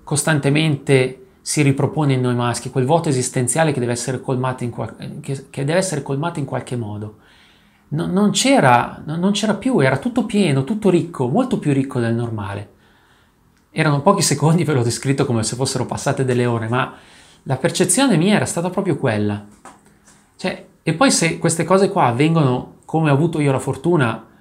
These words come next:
di vivere in maniera consapevole, perché mi rendevo conto proprio di quello che stava succedendo,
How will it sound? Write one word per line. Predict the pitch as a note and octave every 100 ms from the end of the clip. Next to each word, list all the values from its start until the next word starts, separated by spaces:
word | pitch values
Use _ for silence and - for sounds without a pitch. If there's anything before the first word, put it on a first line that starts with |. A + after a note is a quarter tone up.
| _ _ _ -
di | A#2+
vivere | C3 F#3 C3+ A2+ A2+
in | - C3+
maniera | C#3 F3+ F3
consapevole, | D3+ - - G3 D#3+ A#2
perché | G#2 A#2+ C#3
mi | D3
rendevo | D3 G3+ G3+
conto | - F#3 C#3 C3
proprio | A2+ A#2+
di | A2
quello | A#2 A2+
che | -
stava | B2 A#2
succedendo, | A2 - C3 B2 G#2+ G#2+ B2+ -